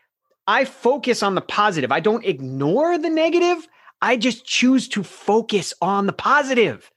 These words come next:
And when you focus on the positive, you have a positive direction forward. And so this, like, happiness or energy or bubbly personality, like, this is the real me.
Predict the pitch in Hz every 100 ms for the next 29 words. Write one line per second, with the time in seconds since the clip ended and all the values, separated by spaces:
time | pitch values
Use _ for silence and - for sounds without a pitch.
0 | _ _ _ _ - 214 240 254 233 -
1 | 262 254 240 220 202 - 240 262 226 196
2 | 233 202 - - 262 240 196 190 202 214
3 | 202 185 - - 196 175 165 220 - -
4 | - _ - 247 262 262 262 - _ _
5 | _ - 240 240 233 220 208 180 160 208
6 | 226 226 202 156 160 147 139 131 247 226
7 | 226 208 180 214 214 202 208 196 165 147
8 | 143 - - _ - 269 294 330 214 208
9 | 156 147 202 285 294 302 320 311 - _
10 | 127 151 247 240 117